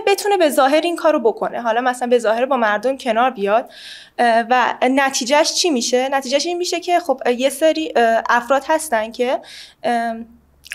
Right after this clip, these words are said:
از نظر ما صلاحیت دارن ولی از نظر جمهوری اسلامی صلاحیت ندارن. ما اونا رو می‌خوایم که تو دستگاه حکومت باشن ولی، ام، جمهوری اسلامی نمی‌خوا-، ام،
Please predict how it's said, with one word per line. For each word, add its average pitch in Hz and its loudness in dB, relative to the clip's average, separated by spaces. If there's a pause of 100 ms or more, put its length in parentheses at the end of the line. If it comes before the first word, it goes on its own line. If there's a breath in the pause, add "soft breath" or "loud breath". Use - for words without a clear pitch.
از 254 2
نظر 233 6
ما 302 4
صلاحیت 247 2
دارن 233 2 (360)
ولی 240 0
از 247 2
نظر 233 4
جمهوری 240 -2
اسلامی 233 -4
صلاحیت 233 0
ندارن. - -2 (340 loud breath)
ما 330 6
اونا 330 6
رو 349 2
می‌خوایم 330 0
که 349 -4
تو 320 -4
دستگاه 349 2
حکومت 302 -2
باشن 262 0 (320 loud breath)
ولی، 320 2
ام، 233 0
جمهوری 254 0
اسلامی 254 -2
نمی‌خوا-، 349 0
ام، 240 -4